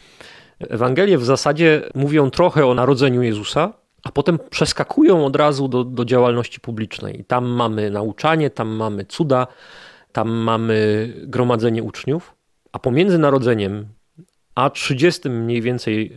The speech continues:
rokiem życia Jezusa jest taka wielka dziura. I właściwie nie wiadomo, co on tam robi, i wydaje się, że nic szczególnego. To jest taki wątek, który nam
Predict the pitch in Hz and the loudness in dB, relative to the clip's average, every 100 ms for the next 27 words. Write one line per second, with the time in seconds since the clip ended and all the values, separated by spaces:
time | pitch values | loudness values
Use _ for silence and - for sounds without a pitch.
0 | - 117 123 - 104 101 101 117 117 113 | -6 -2 -2 -2 -4 -4 -8 -8 -4 -2
1 | 104 95 95 - 110 135 _ _ _ - | -2 -4 -8 -6 -6 -8 _ _ _ -20
2 | - - - 120 - 139 110 120 127 110 | -20 -20 -6 -4 -2 -2 0 0 0 -2
3 | 101 98 98 _ _ _ _ _ 131 120 | -2 -4 -8 _ _ _ _ _ -4 0
4 | 160 - 151 135 135 135 127 117 120 - | 0 0 0 2 2 2 2 0 0 -2
5 | - 117 113 110 107 101 98 143 185 160 | 0 0 0 -2 -2 -4 -4 -4 -2 2
6 | 160 190 196 185 196 202 - - 202 208 | 4 4 2 0 0 -2 -4 -4 -2 2
7 | 190 117 104 - _ - - - - - | 2 0 -4 -12 _ -20 -20 -20 -20 -20
8 | - - - 208 269 - 208 190 165 208 | -20 -20 0 2 2 2 0 2 2 2
9 | 185 - - - 180 175 156 170 170 160 | 2 -2 -8 0 4 4 4 4 4 2
10 | 156 | 0